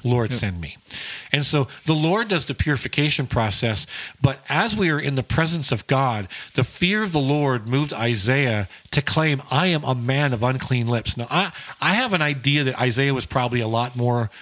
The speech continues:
Speaker 1: of a holy person than I am.
Speaker 2: Right.
Speaker 1: If you're looking at just, like,
Speaker 2: <laughs>
Speaker 1: human righteousness,
Speaker 2: Yep.
Speaker 1: you know what I'm saying?
Speaker 2: Mm-hmm.
Speaker 1: From a horizontal perspective.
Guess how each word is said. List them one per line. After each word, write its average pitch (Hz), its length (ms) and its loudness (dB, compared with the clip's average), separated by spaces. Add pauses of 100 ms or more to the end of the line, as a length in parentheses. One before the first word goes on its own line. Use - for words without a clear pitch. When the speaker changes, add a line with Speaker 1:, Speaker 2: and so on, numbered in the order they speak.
(120)
Speaker 1:
of 107 100 0
a 107 40 0
holy 127 360 0
person 107 380 -2
than 101 200 -4
I 104 200 -2 (120)
am. - 180 -12 (500)
Speaker 2:
Right. - 180 2
Speaker 1:
If 135 100 4
you're 156 100 2
looking 147 180 0
at 127 100 0
just, 127 160 2
like, 127 160 -2
Speaker 2:
<laughs> - 180 -14
Speaker 1:
human 170 520 2
righteousness, 120 1000 0
Speaker 2:
Yep. - 140 -20
Speaker 1:
you 120 120 2
know 117 100 2
what 110 80 -2
I'm 104 80 -2
saying? 113 340 2
Speaker 2:
Mm-hmm. 110 140 -2 (160)
Speaker 1:
From 123 160 0
a 107 40 -2
horizontal 120 600 0
perspective. - 720 -6